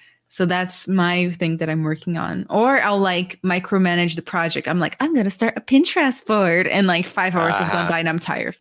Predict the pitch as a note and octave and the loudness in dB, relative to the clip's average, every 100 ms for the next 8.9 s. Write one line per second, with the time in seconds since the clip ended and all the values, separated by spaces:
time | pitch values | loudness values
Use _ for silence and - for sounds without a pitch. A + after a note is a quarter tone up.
0 | - G#3+ F#3 E3 F#3 - _ - - - | 2 4 4 0 -4 -12 _ -20 -12 -6
1 | C3 A3 G3 F#3 E3 E3 F3+ E3+ D#3+ - | -2 0 2 2 0 0 2 2 0 -2
2 | - G3+ G3 D#3 - - - C3 B2+ _ | -2 0 0 -2 -4 -2 -2 -2 -4 _
3 | _ E3+ - B2+ A#2 A#2 F#3+ F#3+ D#3 D#3+ | _ -10 -6 -2 0 0 0 -2 -2 -4
4 | C3 B2+ A2+ G#2 G#2 F#2+ F2+ F2+ F2 - | -4 -2 -2 0 2 0 -2 -4 -6 -2
5 | F2 E2+ - G2+ - C3+ G#2 - - F#3 | -2 -2 -4 -6 -4 -4 -4 -8 -12 -10
6 | - B3+ - A3 A#2+ A2+ A2 G#2+ A2+ G#2 | -6 -6 -4 -2 -2 0 0 -2 0 -2
7 | G2 F#2+ - G#2+ F#2+ G2+ G#2 F#2+ F2+ F2+ | -2 -4 -4 -4 -4 -4 -6 -6 -6 -6
8 | F2 - F2+ E2+ D#2+ D#2 D#2+ - - | -6 -6 -6 -8 -10 -10 -12 -16 -18